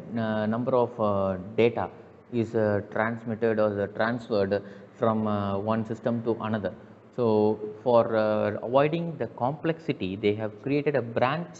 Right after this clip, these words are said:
specific subset for each and e-, every industries. So for example, based on the functions of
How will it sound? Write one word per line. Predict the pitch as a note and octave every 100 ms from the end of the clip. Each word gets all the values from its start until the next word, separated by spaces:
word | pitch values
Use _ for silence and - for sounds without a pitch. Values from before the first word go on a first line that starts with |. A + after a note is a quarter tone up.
| -
specific | - - C3+ C#3+ - D#3 -
subset | - A2 - F#2+ - - - _ _ - - _
for | B2 D#3 - -
each | C3+ C#3+
and | C3+ A2+
e-, | A2 A2+ B2+ B2
every | C#3+ E3 E3+
industries. | A2+ A2 G#2 - E2+ - - - - -
So | A#2+
for | A2+ A#2
example, | G#2+ C3+ D3 C3+ G#2 B2 - - -
based | B2 D#3 D#3+
on | D3+ C#3+
the | C#3
functions | - B2 C3 - D#3+ D#3+ D3
of | A2+